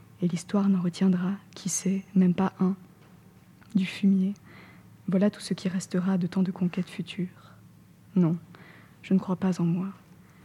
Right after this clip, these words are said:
Dans tous les asiles, il y a tant de fous possédés par tant de certitudes. Moi, qui n'ai point de certitude, suis-je plus assuré ? Le suis-je moins ? Non, même pas de ma personne. En combien de mansardes et non,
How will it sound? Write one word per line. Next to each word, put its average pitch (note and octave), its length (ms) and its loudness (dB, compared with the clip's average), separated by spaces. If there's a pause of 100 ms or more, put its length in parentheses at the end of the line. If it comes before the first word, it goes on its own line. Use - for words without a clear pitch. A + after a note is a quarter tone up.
(300)
Dans F#3 100 2
tous - 140 -2
les F3+ 200 4
asiles, F3+ 440 2 (240)
il F3+ 80 2
y E3+ 60 4
a F3 40 4
tant F3+ 140 2
de F#3 80 4
fous - 240 -2
possédés F3 400 -2
par - 180 -2
tant F#3 140 -2
de F3+ 80 2
certitudes. - 640 -6 (680)
Moi, F#3 360 6 (140)
qui - 140 0
n'ai F#3+ 80 4
point F3+ 260 0
de F3+ 60 2
certitude, G3 680 -8 (460)
suis-je - 240 -8
plus F3+ 220 0
assuré ? F#3 580 -2
Le F#3 80 -2
suis-je F3+ 320 0
moins ? F3+ 300 4 (840)
Non, E3 240 4 (200)
même E3 120 2
pas F3+ 140 -2
de F3 80 0
ma E3+ 120 4
personne. F3+ 600 -4 (720)
En F#3 100 0
combien G3 360 4
de G3 100 4
mansardes F#3+ 540 2
et E3+ 60 2
non, E3+ 180 2